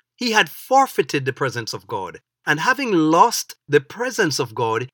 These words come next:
he had no real defense from his enemies, and thus he was injured by their arrows. And realizing that there was no escape, and not wanting to be captured alive and tortured,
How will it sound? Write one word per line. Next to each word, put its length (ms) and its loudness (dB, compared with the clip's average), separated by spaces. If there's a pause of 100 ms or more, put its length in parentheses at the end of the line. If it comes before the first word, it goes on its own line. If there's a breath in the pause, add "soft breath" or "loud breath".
(160)
he 200 -4
had 200 4
no 160 4
real 300 6
defense 360 2
from 160 0
his 140 2
enemies, 520 -6 (600)
and 220 4
thus 220 4
he 120 0
was 220 4 (200)
injured 540 0
by 160 2
their 240 0
arrows. 580 -4 (720)
And 160 4
realizing 520 6
that 160 4
there 140 6
was 140 4
no 180 4
escape, 420 0 (640)
and 120 2
not 180 4
wanting 520 2
to 80 -2
be 140 0
captured 440 -2
alive 520 2
and 180 -6
tortured, 560 -4